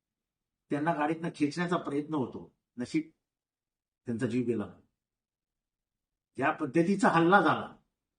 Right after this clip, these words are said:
त्याच्यात तर त्यांचा जीव घेण्याचाच प्लॅनिंग होतं. म्हणजे काय, काय इशारा काय द्यायचा आहे तुम्हाला? बोलायचं नाही. दाभोळकर बोलले,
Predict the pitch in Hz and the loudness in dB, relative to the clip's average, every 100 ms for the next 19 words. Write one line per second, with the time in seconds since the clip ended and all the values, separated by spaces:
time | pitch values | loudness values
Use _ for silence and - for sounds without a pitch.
0 | _ _ _ _ _ _ _ _ _ _ | _ _ _ _ _ _ _ _ _ _
1 | _ _ _ _ _ _ _ 165 202 202 | _ _ _ _ _ _ _ -6 -4 -2
2 | 220 220 214 214 170 220 214 202 233 262 | -2 0 0 -2 -2 0 2 2 0 -4
3 | 254 214 180 151 147 _ _ _ _ _ | 0 0 0 -4 -12 _ _ _ _ _
4 | _ _ _ _ _ _ _ _ _ _ | _ _ _ _ _ _ _ _ _ _
5 | _ _ _ _ _ _ _ 156 190 196 | _ _ _ _ _ _ _ -2 0 0
6 | 226 202 - 170 185 110 139 - 185 196 | 0 -2 -2 -2 -2 -6 -4 2 2 4
7 | 196 208 196 202 196 143 104 - - _ | 2 4 2 2 0 -2 -6 -12 -20 _
8 | _ _ 120 139 143 139 135 98 87 - | _ _ 0 0 0 -2 -2 -4 -8 -18
9 | - _ _ _ _ _ _ _ _ _ | -20 _ _ _ _ _ _ _ _ _
10 | - 127 156 160 175 165 160 202 185 | -4 0 4 2 2 0 2 2 2